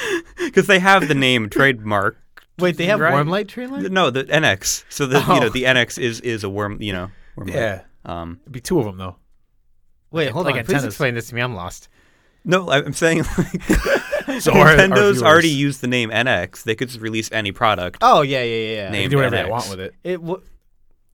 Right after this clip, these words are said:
Speaker 2: if Nintendo released a phone, it'd be called the N X. I
Speaker 3: Ooh,
Speaker 2: could
Speaker 3: that'd
Speaker 2: see
Speaker 3: be
Speaker 2: that.
Speaker 3: kinda cool.
Speaker 1: Yeah.
Speaker 2: The Nintendo phone.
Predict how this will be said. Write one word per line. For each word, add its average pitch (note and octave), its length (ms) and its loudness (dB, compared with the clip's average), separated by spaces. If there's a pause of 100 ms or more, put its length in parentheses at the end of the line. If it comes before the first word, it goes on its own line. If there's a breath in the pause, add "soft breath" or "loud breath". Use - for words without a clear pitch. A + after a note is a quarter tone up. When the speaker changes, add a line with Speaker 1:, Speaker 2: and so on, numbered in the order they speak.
(280)
Speaker 2:
if F3+ 180 -2
Nintendo G3+ 840 -6 (560)
released C#3 400 -6
a G#2 60 -12
phone, C3 240 -8
it'd G2 140 -12
be G#2 100 -12
called A2 220 -10
the F2 100 -16
N F2+ 100 -14
X. - 380 -18 (600)
I C3 60 -12
Speaker 3:
Ooh, C3+ 40 -8
Speaker 2:
could C3+ 100 -6
Speaker 3:
that'd G#2+ 160 -2
Speaker 2:
see G2+ 40 0
Speaker 3:
be - 20 -
Speaker 2:
that. A#2 80 -8
Speaker 3:
kinda F#2+ 160 -6
cool. - 160 -12
Speaker 1:
Yeah. F2+ 240 -6 (160)
Speaker 2:
The C3+ 80 -8
Nintendo C#3 360 -8
phone. F2+ 280 -18